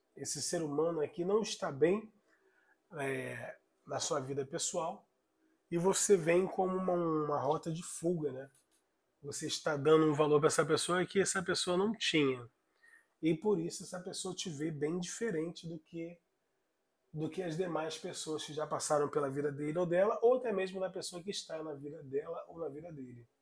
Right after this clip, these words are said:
Se a pessoa gosta da sua atenção, gosta da forma que você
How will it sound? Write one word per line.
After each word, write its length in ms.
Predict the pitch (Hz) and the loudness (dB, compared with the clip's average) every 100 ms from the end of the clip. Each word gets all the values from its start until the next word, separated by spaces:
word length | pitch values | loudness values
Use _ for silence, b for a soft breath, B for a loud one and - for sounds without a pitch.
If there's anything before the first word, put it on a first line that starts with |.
| _ _ _ b b b b | _ _ _ b b b b
Se 120 | 170 | 0
a 40 | |
pessoa 280 | 160 156 180 | 2 6 4
gosta 300 | 143 151 - | 6 2 0
da 120 | 151 | -6
sua 180 | 143 151 | -6 -10
atenção, 520 | - 131 - 190 196 | -12 -10 -6 -4 -4
gosta 260 | 156 151 156 | -6 -8 -10
da 80 | 156 | -12
forma 360 | - 143 147 | -10 -8 -8
que 80 | 139 | -10
você 540 | 135 135 - 143 131 | -8 -6 -2 0 -2